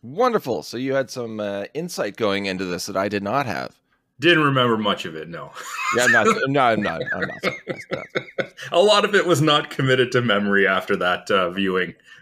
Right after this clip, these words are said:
Speaker 2: I remember laughing, but that was more at the O S W guys.
Speaker 1: Yeah, they are absolutely hilarious. Highly recommend checking them out. Um, this, looking at the poster of this movie does not tell you what this movie is about.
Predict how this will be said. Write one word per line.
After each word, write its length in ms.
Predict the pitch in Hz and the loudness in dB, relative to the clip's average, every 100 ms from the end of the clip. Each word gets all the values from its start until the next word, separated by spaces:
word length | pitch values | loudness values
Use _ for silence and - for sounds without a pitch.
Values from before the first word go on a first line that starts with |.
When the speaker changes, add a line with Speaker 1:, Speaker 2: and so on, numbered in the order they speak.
| - 226 | -8 -2
Speaker 2:
I 60 | |
remember 280 | 262 254 202 | 4 4 6
laughing, 460 | 156 139 139 123 113 | 4 4 2 0 0
but 60 | 120 | 4
that 100 | 127 | 4
was 120 | 123 | 6
more 200 | 131 127 | 6 4
at 100 | 104 | 4
the 100 | 107 | 2
O 100 | 110 | 2
S 120 | 107 | 2
W 340 | 101 98 85 82 | 2 0 0 -6
guys. 340 | 76 80 - _ _ - | -8 -10 -14 _ _ -6
Speaker 1:
Yeah, 240 | 87 69 | -6 -4
they 160 | 107 131 | 0 4
are 300 | 120 98 85 _ _ _ - | 4 2 0 _ _ _ -4
absolutely 440 | 110 95 92 - | -2 -2 -6 -16
hilarious. 500 | 85 82 78 78 80 | -12 -10 -10 -12 -16
Highly 340 | - 104 90 85 | -12 -8 -6 -6
recommend 400 | 82 - 82 85 | -10 -12 -16 -12
checking 320 | 82 85 85 | -14 -12 -14
them 160 | 82 82 | -12 -12
out. 220 | 85 - _ _ _ _ _ - | -12 -16 _ _ _ _ _ -2
Um, 500 | 110 117 113 110 95 _ _ _ _ _ _ | 2 2 0 -8 -14 _ _ _ _ _ _
this, 280 | 92 107 208 - _ - - _ _ - | -20 -10 -10 -10 _ -16 -16 _ _ -4
looking 360 | 156 277 277 | -2 0 2
at 80 | 240 | 0
the 60 | - | 0
poster 420 | - 131 - 110 | 0 0 0 -2
of 80 | 92 | -2
this 220 | 92 - | -4 -6
movie 340 | 87 71 65 _ _ _ _ _ _ _ _ 117 | -8 -8 -12 _ _ _ _ _ _ _ _ -8
does 240 | 151 156 156 | -2 -2 2
not 160 | 139 | 0
tell 160 | 135 127 | 2 2
you 140 | 104 | 2
what 120 | 95 | 0
this 140 | 92 - | -4 -4
movie 240 | 98 87 | -4 -2
is 80 | 82 | -6
about. 260 | 87 78 | -6 -8